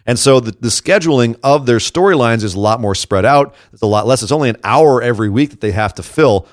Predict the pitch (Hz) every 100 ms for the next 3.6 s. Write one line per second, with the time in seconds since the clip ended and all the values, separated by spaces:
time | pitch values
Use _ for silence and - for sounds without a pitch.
0 | - 113 117 95 123 117 98 - 254 196
1 | 117 139 151 131 107 156 170 - 92 87
2 | 85 87 76 - _ _ - 139 131 120
3 | 123 107 139 139 135